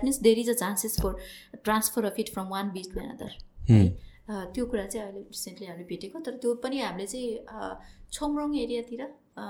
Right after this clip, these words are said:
Speaker 1: भनौँ न हाई एलिभेसन around, अ, नाइन्टिन हन्ड्रेड I believe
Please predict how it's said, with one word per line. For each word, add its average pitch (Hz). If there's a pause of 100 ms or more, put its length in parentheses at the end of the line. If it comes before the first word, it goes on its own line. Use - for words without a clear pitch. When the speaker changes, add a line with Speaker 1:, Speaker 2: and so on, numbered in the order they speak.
(300)
Speaker 1:
भनौँ 214
न 214
हाई 208
एलिभेसन 202 (300)
around, 196 (520)
अ, 196 (500)
नाइन्टिन 202
हन्ड्रेड 185
I -
believe 202